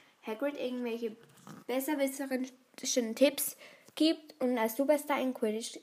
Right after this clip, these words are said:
Harry ganz großmütig Sondertrainingsstunden anbietet. Die Adressaten seiner angeberischen Hilfsgebote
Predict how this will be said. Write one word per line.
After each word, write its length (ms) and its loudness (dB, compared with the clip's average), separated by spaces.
Harry 220 4
ganz 380 -2
großmütig 720 -4
Sondertrainingsstunden 1900 0
anbietet. 540 -8
Die 100 0
Adressaten 880 2
seiner 400 0
angeberischen 1120 0
Hilfsgebote 1080 4